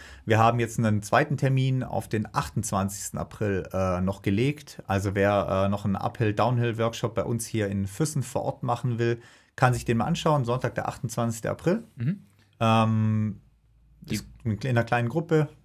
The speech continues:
Speaker 2: Genau, so zwölf Leute wollen wir ungefähr machen.
Speaker 1: Ja.
Speaker 2: Die Workshops bauen nicht aufeinander auf, also man muss nicht Samstag und Sonntag da sein. Ähm, wir haben aber einen Workshop ursprünglich im, im Sommer gehabt. Da gab es jetzt noch nicht so rege Nachfragen,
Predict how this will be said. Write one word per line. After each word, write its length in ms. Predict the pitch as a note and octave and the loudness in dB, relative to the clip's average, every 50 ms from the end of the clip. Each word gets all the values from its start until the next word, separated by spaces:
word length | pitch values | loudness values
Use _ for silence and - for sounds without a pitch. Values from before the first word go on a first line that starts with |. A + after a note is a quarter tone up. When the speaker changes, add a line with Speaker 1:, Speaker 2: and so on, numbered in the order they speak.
| _ _ | _ _
Speaker 2:
Genau, 220 | - B2+ A2 G#2 G2+ | -4 -2 0 0 0
so 100 | G#2 G2 | -2 -4
zwölf 240 | - - A#2 A2+ | -2 -2 -2 0
Leute 400 | - B2+ D#3+ - A#3+ G3 E3+ - | 0 -2 -4 -4 -4 -8 -8 -6
wollen 160 | - D3 D3+ D3+ | -6 -4 -4 -4
wir 100 | D3+ C#3+ | -4 -4
ungefähr 280 | D3+ D3 - - D3+ | -6 -6 -4 -4 -2
machen. 300 | D3 D3+ D3+ D3+ D#3 D3+ - - - - | -2 -2 -2 -2 -2 -4 -6 -8 -16 -14
Speaker 1:
Ja. 120 | - - - - - | -12 -12 -8 -6 -4
Speaker 2:
Die 100 | A#2 A2 | -2 0
Workshops 460 | A#2+ A#2+ - - B2+ G#2 - - - | 0 0 0 -2 -6 -6 -6 -6 -2
bauen 280 | - A2+ A2+ A#2 A#2 | 0 0 2 0 0
nicht 200 | B2+ D#3 D#3 - | -2 -4 -4 -4
aufeinander 440 | - A#2 - A#2 A#2 A2+ A2 G#2 - | -4 -4 -4 -2 -2 -2 0 0 0
auf, 220 | A#2 C#3+ E3 D#3+ - | 2 0 0 0 -2
also 160 | G#2+ G2+ G#2 | -6 -6 -4
man 180 | G2+ G#2 A2 | -2 -2 -2
muss 140 | A2 C3 - | -2 -2 -4
nicht 180 | B2 A#2 - - | -4 -6 -6 -4
Samstag 380 | - A2 A#2 - - - G2+ - _ _ | -6 -6 -6 -6 -8 -10 -12 -12 _ _
und 180 | - D#3 F3 E3 | -4 -4 -2 -2
Sonntag 380 | E3+ D3+ D3 D3 D3 C3 - | -2 -2 -2 -2 -4 -6 -4
da 200 | - B2 B2+ C3 | -2 -2 -2 -2
sein. 240 | B2 - C3 C#3 D3 - - _ _ _ _ _ _ _ _ _ | -2 -4 -4 -4 -6 -6 -10 _ _ _ _ _ _ _ _ _
Ähm, 220 | - A2 A2+ A2+ G#2+ | 0 2 2 2 2
wir 140 | A2 G#2 - | 0 2 2
haben 240 | A2 A2+ A#2 G#2 | 2 2 2 2
aber 380 | G#2+ G#2 G#2 G#2+ G#2+ G#2 G2 - | 0 2 2 4 4 2 2 0
einen 160 | G2+ G#2 G#2 | -2 -4 -2
Workshop 480 | G2 G2+ G#2 - - A2+ G#2+ G2+ - - - | -2 -2 -2 -4 -4 -4 -4 -4 -6 -8 -8
ursprünglich 540 | A#2 A2+ G#2+ - - A2+ G#2+ G#2 G2+ G2+ | -6 -6 -6 -4 -4 -4 -2 -2 -4 -6
im, 300 | G#2 G#2 G2+ G2 G2 - - - | -6 -4 -4 -4 -6 -8 -8 -8
im 100 | G2+ G2+ | -4 -2
Sommer 260 | A#2 C#3 D#3+ D#3 C#3+ | 0 0 2 2 0
gehabt. 380 | C#3 B2+ C#3 C#3 C#3 - - _ _ _ _ _ - | 0 -2 -2 -4 -4 -6 -10 _ _ _ _ _ -4
Da 200 | - G#2 G#2 G#2 | -2 0 0 0
gab 180 | G2+ G#2 G2 - | 0 -2 -4 -4
es 80 | G#2 - | -6 -12
jetzt 120 | G2 - | -10 -8
noch 80 | A2 G#2+ | -6 -6
nicht 140 | A2+ B2+ - | -6 -6 -4
so 160 | - A2 G#2+ | -4 -4 -4
rege 300 | G2 G#2 A2+ A2 G#2 G#2 | -4 -4 -4 -4 -2 -2
Nachfragen, 640 | G#2+ A2 A2+ A2 - - - G#2 G#2+ G#2+ G#2+ A2 | 0 0 0 -2 -4 -4 -2 0 0 0 -2 -6